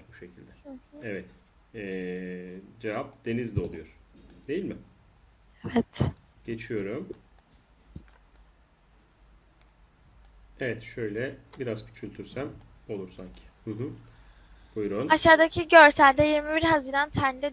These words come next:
Speaker 2: dünyanın güneş, e, karşısındaki durumu gösterilmiştir. Güney yarımkürede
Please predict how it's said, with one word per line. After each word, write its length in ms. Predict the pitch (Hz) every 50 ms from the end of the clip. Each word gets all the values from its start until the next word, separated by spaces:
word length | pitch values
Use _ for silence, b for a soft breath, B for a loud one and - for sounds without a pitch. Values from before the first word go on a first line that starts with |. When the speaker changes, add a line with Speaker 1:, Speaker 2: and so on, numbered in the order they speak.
| 254
Speaker 2:
dünyanın 480 | 269 269 269 269 262 262 262 285 302 285
güneş, 340 | 277 269 294 294 285 - 277
e, 380 | 247 - - - 233 233 226 -
karşısındaki 540 | - 247 240 233 226 - - 262 - 269 -
durumu 280 | 285 269 254 254 254
gösterilmiştir. 1000 | - 233 220 220 - - 220 208 208 214 208 202 208 - - - - 277 294 320 - - - b b b b b b b b b -
Güney 260 | 302 302 320 330 339
yarımkürede 540 | 330 320 285 269 262 - - 277 277 - 294